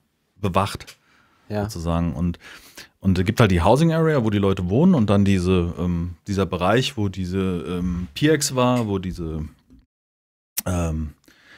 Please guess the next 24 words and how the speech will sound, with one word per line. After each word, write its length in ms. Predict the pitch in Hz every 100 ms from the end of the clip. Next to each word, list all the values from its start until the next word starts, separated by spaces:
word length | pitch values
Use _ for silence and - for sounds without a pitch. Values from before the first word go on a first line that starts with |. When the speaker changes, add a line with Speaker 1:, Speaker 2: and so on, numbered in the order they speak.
| - _ _ _ _ _ _ _ _ _
Speaker 1:
Bowling 300 | 117 139 147
Alley 220 | 127 131
war 280 | 123 123 123
und 320 | 110 101 -
neben 220 | 110 120
der 80 | 127
P 200 | - 131
X 140 | 139 143
gab's 240 | 117 113
noch, 280 | 123 110 -
äh, 120 | 101
Baskin 360 | 98 120 - 110
Robbins. 560 | 98 151 170 170 - -
Das 140 | 101
ist 160 | 101 107
so 140 | 110 101
ein, 280 | 95 95 95
ähm, 400 | 85 90 87 85 85 _ _ _ _
ich 20 |
glaub, 140 | 90
so 140 | - 92
heißen 200 | 95 87
die, 60 |
heißen 140 | 85